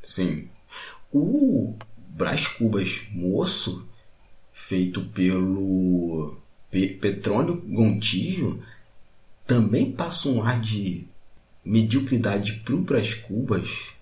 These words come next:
que ficou de parabéns. Aque-, aquele momento que o Cubas tá conversando com o pai dele, tomando café, ou que ele tá na faculdade em Portugal estudando, tu vê assim, que se ele tivesse ali,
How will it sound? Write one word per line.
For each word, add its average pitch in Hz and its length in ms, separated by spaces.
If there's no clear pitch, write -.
que 95 140
ficou - 320
de 117 100
parabéns. - 680
Aque-, - 220
aquele 113 380
momento 123 340
que - 80
o 113 120
Cubas 117 320
tá 110 100
conversando 104 580
com 98 140
o 95 40
pai 90 160
dele, 95 140
tomando 92 360
café, - 600
ou 98 160
que - 180
ele 101 200
tá 95 760
na 98 140
faculdade 95 600
em 90 60
Portugal 87 540
estudando, 90 560
tu 113 100
vê 131 120
assim, 175 240
que - 40
se 110 120
ele 110 80
tivesse 135 520
ali, 107 640